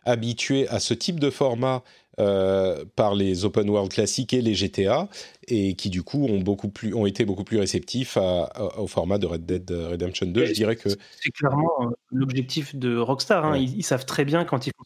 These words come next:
Speaker 2: ce jeu qu'il faut mettre ces marqueurs parce que leur cible,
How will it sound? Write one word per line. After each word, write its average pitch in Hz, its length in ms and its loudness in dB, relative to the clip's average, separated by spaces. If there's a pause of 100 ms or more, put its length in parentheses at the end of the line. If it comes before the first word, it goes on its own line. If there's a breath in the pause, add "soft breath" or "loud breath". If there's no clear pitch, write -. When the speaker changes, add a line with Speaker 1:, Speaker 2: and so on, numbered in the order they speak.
Speaker 2:
ce 131 60 -2
jeu 185 280 2 (280 loud breath)
qu'il 147 160 -2
faut 180 200 2
mettre 180 360 0
ces - 160 0
marqueurs 135 420 0
parce - 220 -2
que - 160 -2
leur 143 400 0
cible, 214 480 -4